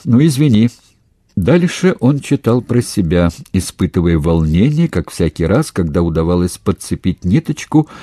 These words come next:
ведущую из сегодняшнего дня в прошлое. Дом Лефевр и сыновья был основан отцом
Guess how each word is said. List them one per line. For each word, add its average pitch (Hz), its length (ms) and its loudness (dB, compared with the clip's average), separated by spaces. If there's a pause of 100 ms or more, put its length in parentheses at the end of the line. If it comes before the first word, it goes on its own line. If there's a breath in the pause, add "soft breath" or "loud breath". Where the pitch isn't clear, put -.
(140 loud breath)
ведущую 98 680 0
из 107 180 0
сегодняшнего 113 800 -2
дня 120 280 2
в - 160 -14
прошлое. 69 640 -4 (920 loud breath)
Дом 175 560 2
Лефевр 113 800 2
и 104 140 2
сыновья 87 680 2
был 127 220 2
основан 127 480 2
отцом 117 500 0